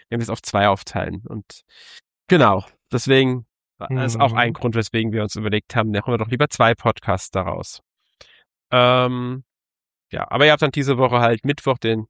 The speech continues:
Speaker 1: üblichen Podcast, diesmal jetzt halt zur Zelda Direct und morgen dann nochmal am Donnerstag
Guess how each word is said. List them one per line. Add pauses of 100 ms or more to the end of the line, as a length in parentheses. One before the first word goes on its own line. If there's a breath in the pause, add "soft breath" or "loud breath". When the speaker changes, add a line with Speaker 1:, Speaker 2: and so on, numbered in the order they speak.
(220)
Speaker 1:
üblichen
Podcast,
diesmal
jetzt
halt
zur
Zelda
Direct
und
morgen
dann
nochmal
am
Donnerstag